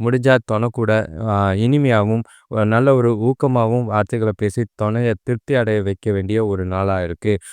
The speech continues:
முடிஞ்ச அளவுக்கு அவங்க கூட வெளியில போங்க. அவங்கள மகிழ்ச்சியா வச்சுக்கிற மாதிரி அவங்களுக்கு பிடிச்ச விஷயங்களை செஞ்சீங்கன்னா, குடும்பத்துல பிரச்சனைகள் எதுவும் இருக்காது துணை கூட. பண விஷயத்தை பொறுத்தளவுக்கு வரவு கம்மியா தான் இருக்கு.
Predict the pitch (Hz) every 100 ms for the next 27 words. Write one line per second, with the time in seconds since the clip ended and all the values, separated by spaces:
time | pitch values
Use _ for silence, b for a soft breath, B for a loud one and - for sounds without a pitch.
0 | B - 113 120 135 131 110 104 - 156
1 | - - - 107 110 101 139 131 101 110
2 | 139 131 - 104 107 113 - B - 110
3 | 139 156 120 107 123 - 139 110 - 110
4 | 110 104 101 110 117 101 107 127 113 107
5 | 117 113 131 101 101 113 110 98 - 95
6 | 95 92 113 147 b b - 139 139 127
7 | 131 107 113 - 107 98 120 117 110 95
8 | 95 110 92 98 - 104 101 123 101 95
9 | 92 95 92 95 - _ _ _ _ _
10 | _ 139 156 151 - 123 107 107 104 101
11 | 117 101 110 131 143 110 107 107 98 127
12 | 110 110 113 139